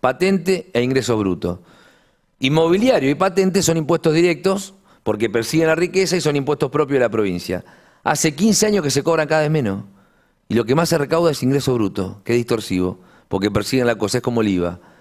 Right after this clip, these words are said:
Entonces hay que dar vuelta a la tabla, hay que bajar los ingresos brutos y subir el impuesto inmobiliario, subirlo segmentadamente, haciendo que pague más el que tiene un campo más grande y que pague menos el que tiene un campo más chico. Patente, que pague más un auto de lujo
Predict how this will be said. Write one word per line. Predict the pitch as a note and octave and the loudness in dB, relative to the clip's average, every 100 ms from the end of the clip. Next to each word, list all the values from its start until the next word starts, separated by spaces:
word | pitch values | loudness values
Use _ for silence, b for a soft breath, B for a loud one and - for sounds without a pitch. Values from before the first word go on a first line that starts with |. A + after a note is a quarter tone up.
| b b | b b
Entonces | b E2 F2 | b -6 -2
hay | D3+ | -2
que | F3 | 2
dar | F3 | 2
vuelta | E3+ E3+ | 2 2
a | B2+ | 0
la | A#2 | 0
tabla, | - C#3+ | -2 0
hay | A2 | -2
que | A2+ | 0
bajar | A#2+ - G3 | -2 0 0
los | G#3 F3 | 0 0
ingresos | F3+ F3+ F3+ | -2 0 0
brutos | D#3+ D#3 G3+ | 0 0 -2
y | B2 | -2
subir | - G2+ D#3+ | -4 0 0
el | |
impuesto | C#3 C#3+ C#3 | 0 -2 -2
inmobiliario, | A#2 G#2+ D3 F3 G#2+ F#2+ - b b b b b | -2 0 0 0 -2 -4 -6 b b b b b
subirlo | - A#2+ C#3+ F#3 E3 G3 | 0 2 4 4 4 2
segmentadamente, | D3+ A#2+ A#2 B2 F3 G3 G#3+ B2 | 0 0 0 2 2 2 0 0
haciendo | A2 D3 C3+ | -2 -2 0
que | A#2+ | 0
pague | E3 F3+ | 0 0
más | F3+ D3+ | 0 0
el | |
que | C3 | -2
tiene | B2 D3 | -2 -2
un | B2+ | 0
campo | C3 C#3+ D#3 | 0 -2 0
más | F3+ | 0
grande | F#3 G3+ G3+ | 0 0 -2
y | |
que | C#3 | -2
pague | C3+ C#3 C#3 | -2 0 0
menos | E3 | 0
el | B2+ | -2
que | |
tiene | B2 C3 | -2 -2
un | |
campo | C3+ B2 | -2 -2
más | A#2 A2 | -4 -2
chico. | D3+ A#2+ F#2+ F2+ b b b b b | -4 -2 -6 -8 b b b b b
Patente, | A#2+ A#2 D#3 B2 A2+ | -2 2 0 0 -4
que | C#3 | 0
pague | D3 D#3+ E3+ | 0 2 2
más | E3 - | 0 -2
un | C3 | -2
auto | C3+ E3 | -2 0
de | F#3 | 2
lujo | G3+ F3 G3+ G#3 A#3 | 0 0 -2 -4 -8